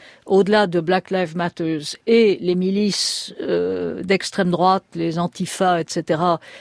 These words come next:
que Trump trouve quand même malgré tout très sympathiques, euh,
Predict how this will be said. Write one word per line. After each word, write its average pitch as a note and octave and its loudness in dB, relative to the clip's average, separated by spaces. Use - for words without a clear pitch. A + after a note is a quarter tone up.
que F#3 0
Trump F#3+ -2
trouve F#3 0
quand E3+ -6
même F#3 -2
malgré E3 -2
tout G#3 -8
très D3+ -6
sympathiques, E3+ -2
euh, E3+ 2